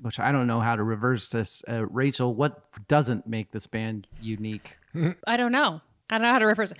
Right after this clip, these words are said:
Speaker 1: I was
Speaker 2: What
Speaker 1: ki-,
Speaker 2: makes it unique?
Speaker 1: I was kidding. You
Speaker 2: Uh,
Speaker 1: can
Speaker 2: the most, th-, the thing that stands out the most to me are the vocals.
Speaker 1: Yeah.
Speaker 2: Amazing. They're unique. There's no other sound that, that I know of that sounds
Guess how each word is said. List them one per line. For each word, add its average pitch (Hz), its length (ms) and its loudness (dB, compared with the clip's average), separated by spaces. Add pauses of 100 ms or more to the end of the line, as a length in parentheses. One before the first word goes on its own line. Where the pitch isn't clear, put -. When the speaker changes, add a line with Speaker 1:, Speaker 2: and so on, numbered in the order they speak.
Speaker 1:
I 139 100 6
was - 60 4
Speaker 2:
What 285 80 4
Speaker 1:
ki-, 349 60 4
Speaker 2:
makes 359 120 0
it 339 80 -2
unique? 277 280 0
Speaker 1:
I 277 40 4
was 127 80 0
kidding. 139 260 2
You 247 60 4
Speaker 2:
Uh, 220 460 6
Speaker 1:
can - 120 -12
Speaker 2:
the 214 200 2
most, 359 560 2 (160)
th-, 247 180 2
the 233 140 0
thing 349 180 2
that 269 100 2
stands 254 240 2
out 226 160 2
the 214 80 -6
most 214 260 0
to 208 60 -6
me 226 140 0
are 190 60 4
the 170 100 -2
vocals. - 680 -4
Speaker 1:
Yeah. 202 300 -2
Speaker 2:
Amazing. 196 500 -2
They're 190 100 -2
unique. 180 340 -4
There's 180 240 -4
no 185 260 0
other 185 200 0
sound 185 420 -2
that, - 120 -10
that 180 120 -2
I 175 180 2
know 175 220 0
of 160 220 -4
that 156 180 -6
sounds 165 560 -8